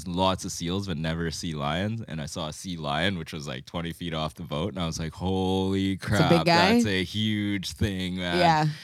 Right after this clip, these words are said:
Speaker 1: Anyways, and then whale, like, the whales, porpoise, like,
Speaker 2: It's cool.
Speaker 1: dude, it, it never ends.
Speaker 2: Sweet.
Speaker 1: It never ends. The first thing we did when we got to Sydney, we cr-, or sorry, to, uh, Tugboat, we just crashed out.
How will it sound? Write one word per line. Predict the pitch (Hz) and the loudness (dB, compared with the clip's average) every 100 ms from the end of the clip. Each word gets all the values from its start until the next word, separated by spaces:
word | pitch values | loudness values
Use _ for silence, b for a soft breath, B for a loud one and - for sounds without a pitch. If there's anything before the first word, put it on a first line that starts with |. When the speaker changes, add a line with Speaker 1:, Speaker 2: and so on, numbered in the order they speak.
| B B 98 | B B -2
Speaker 1:
Anyways, | 98 90 85 82 - | 2 2 2 0 -4
and | 90 90 87 87 | 0 0 0 0
then | 85 85 | 0 0
whale, | 87 90 | 0 0
like, | - 80 82 | -2 -6 -4
the | 87 | -4
whales, | 82 82 87 87 87 - | -2 0 0 0 -2 -4
porpoise, | - 87 - - 80 | -4 -4 -6 -10 -8
like, | 76 - - _ _ _ _ _ _ - | -10 -10 -18 _ _ _ _ _ _ -14
Speaker 2:
It's | - | 0
cool. | 170 156 156 | 4 6 6
Speaker 1:
dude, | 87 | 2
it, | 87 87 - | -2 -2 -4
it | 90 | -2
never | 92 87 85 | -2 0 0
ends. | 85 82 73 - - _ _ | 0 -2 -6 -12 -18 _ _
Speaker 2:
Sweet. | - 175 190 254 156 - | -2 4 6 6 2 -2
Speaker 1:
It | 87 | -2
never | 90 87 85 | 0 0 0
ends. | 82 80 98 | 0 -2 -4
The | 90 | -2
first | 101 92 - | 0 0 0
thing | 101 92 92 | 0 0 0
we | 90 90 | 0 0
did | 87 85 87 | 0 0 0
when | 92 87 | -2 -4
we | 85 | -2
got | 85 82 - | -4 -4 -6
to | 85 | -8
Sydney, | 85 82 87 90 90 95 _ _ _ _ _ | -6 -4 -2 -2 -4 -8 _ _ _ _ _
we | 92 | -12
cr-, | - - - | -10 -12 0
or | 110 | 2
sorry, | - 107 95 92 82 | 2 4 4 4 2
to, | 92 87 87 82 78 _ 90 | 0 2 0 -2 -8 _ -4
uh, | 85 82 82 82 | 0 0 0 -2
Tugboat, | - 90 87 98 101 | -2 -2 0 0 0
we | 87 | -2
just | 85 - | -6 -6
crashed | 90 80 76 82 | -4 -4 -4 -8
out. | 76 76 | -10 -10